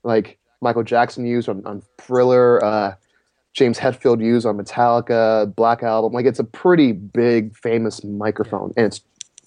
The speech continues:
Speaker 1: cheap.
Speaker 2: Yeah.
Speaker 1: Um, yeah, and then my issue, and hopefully it's, it'll be you or something that you guys focus on as well, is I have a digital interface, an audio interface. Mine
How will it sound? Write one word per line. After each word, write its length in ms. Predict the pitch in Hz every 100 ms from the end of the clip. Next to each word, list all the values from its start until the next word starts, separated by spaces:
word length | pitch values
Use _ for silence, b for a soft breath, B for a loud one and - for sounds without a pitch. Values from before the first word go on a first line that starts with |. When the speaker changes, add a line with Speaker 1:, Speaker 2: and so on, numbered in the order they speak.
| -
Speaker 1:
cheap. 200 | - - -
Speaker 2:
Yeah. 180 | 139 110 - B B B B B
Speaker 1:
Um, 420 | 113 120 110 107 _ _ - - _ _
yeah, 220 | 113 117 -
and 120 | 131
then 340 | 143 143 143 - _ _ _ _ _
my 380 | 123 127 127 156
issue, 680 | 143 123 - 110 104 123 147 _ _ -
and 360 | 120 110 110 - -
hopefully 380 | 135 131 135 123
it's, 340 | 110 - _ 117
it'll 140 | 113
be 160 | 117 110
you 240 | 110 113
or 100 | 113
something 220 | 117 110
that 40 | 113
you 60 |
guys 240 | 120 113 -
focus 320 | - 107 -
on 140 | 110
as 100 | 101 117
well, 280 | 120 131 b b b b _ -
is 300 | 113 104 - _ _ -
I 140 | 131
have 160 | 151 139
a 100 | 110
digital 400 | 107 123 120 113
interface, 440 | 113 127 165 170
an 60 | 113
audio 220 | 104 120 117
interface. 500 | 123 123 151 185 - _ _
Mine 360 | 113 117 127